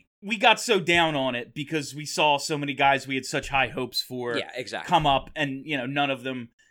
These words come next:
Speaker 1: you know, really turned out to be the stars we were hoping them to be.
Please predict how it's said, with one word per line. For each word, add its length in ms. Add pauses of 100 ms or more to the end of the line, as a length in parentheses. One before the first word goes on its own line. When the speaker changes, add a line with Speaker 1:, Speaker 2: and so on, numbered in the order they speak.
Speaker 1:
you 140
know, 320 (300)
really 320
turned 260
out 160
to 80
be 120
the 100
stars 440
we 120
were 80
hoping 380
them 160
to 100
be. 400